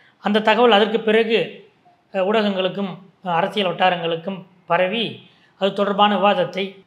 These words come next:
ஏற்படுத்தியது. அவர் அனுப்பிச்ச இன்று காலை அவர்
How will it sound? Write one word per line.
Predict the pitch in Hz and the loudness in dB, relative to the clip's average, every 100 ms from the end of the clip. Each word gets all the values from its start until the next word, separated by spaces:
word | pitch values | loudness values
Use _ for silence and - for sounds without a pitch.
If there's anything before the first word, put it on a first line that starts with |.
| _ - | _ -4
ஏற்படுத்தியது. | 190 160 170 - 143 123 - _ _ _ _ _ _ | -2 0 -2 -2 -8 -14 -18 _ _ _ _ _ _
அவர் | 180 202 | 4 6
அனுப்பிச்ச | 196 233 247 | 6 4 2
இன்று | 214 202 190 | 2 2 2
காலை | 196 240 233 165 - | 4 6 4 0 -2
அவர் | 185 | 0